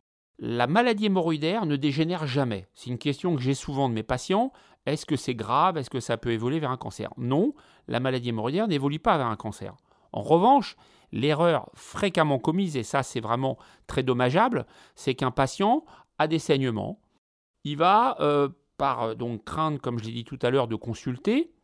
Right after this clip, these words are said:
il va à la pharmacie et il va s'automédiquer. Il va prendre des suppositoires pour ce qu'il pense être des hémorroïdes. Mais en réalité, c'est pas des hémorroïdes qu'il a, c'est autre chose. Il saigne d'un polype, du côlon ou du rectum,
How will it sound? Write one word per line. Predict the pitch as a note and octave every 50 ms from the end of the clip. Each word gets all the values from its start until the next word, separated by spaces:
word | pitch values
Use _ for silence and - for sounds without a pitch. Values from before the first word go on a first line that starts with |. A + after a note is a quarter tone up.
| _ _ _ _ _ _ _ _ _
il | - C3+
va | C3 D#3 F3 G#3+
à | G#3+
la | F3 C#3+ C#3
pharmacie | - - C3+ B2+ C#3 D3+ C#3 - - B2 A#2+ D3+ F3+ -
et | - C3+
il | C3 B2
va | C#3+ E3
s'automédiquer. | - - C#3+ B2+ - - E3 E3+ C#3+ B2 G#2+ G#2+ G2 - - - - _ _ _ _ _ _ _ _ _ _ _ _ _ _
Il | - A2+
va | A#2
prendre | - - C#3 A#2+ A2
des | G#2+
suppositoires | G#2 - - B2 - - A2+ G#2 A2 A2 G#2+ - F3 F#3+ G#3 A3+ B3 C4 - _ _ _ _ _ _ _ _ _ _ _ -
pour | - B2+ -
ce | - - A3
qu'il | A3 - - F#3 D3
pense | - D#3 D#3 - -
être | F#3 F#3 D#3
des | D3+ C#3 C#3+
hémorroïdes. | C#3+ C3+ C3 A#2 A2+ G2+ G2 G#2+ G#2+ - _ _ _ _ _ _ _ _ _ - -
Mais | - A#2+
en | A#2
réalité, | A2+ B2 B2+ B2+ B2 B2 G3 A3
c'est | G#3 - C3
pas | - F3+
des | F#3 F#3 E3 D#3
hémorroïdes | D#3 C#3 A#2+ A2 A#2+ A#2+ G#2+
qu'il | - - A2 A2+
a, | C3 F3+ A3+ C#4+ C4
c'est | - -
autre | D#3 D3 E3+ - D#3
chose. | C#3 - - D3+ G3 C4+ G#3+ D3+
Il | A#2+
saigne | A2 - - D#3+ D#3 D3 C3+ G2+ - - - _ _ -
d'un | A#2+ A#2+
polype, | A#2+ - - D3+ D3 F3 B3 C#4 - - - - _ _ _ _ _ _ _ _
du | - A#2 A#2
côlon | A2+ - - C3+ C3 C3 C3
ou | B2
du | A#2 A2+ B2
rectum, | B2+ B2+ B2+ - G3 A#3 C4+ C4+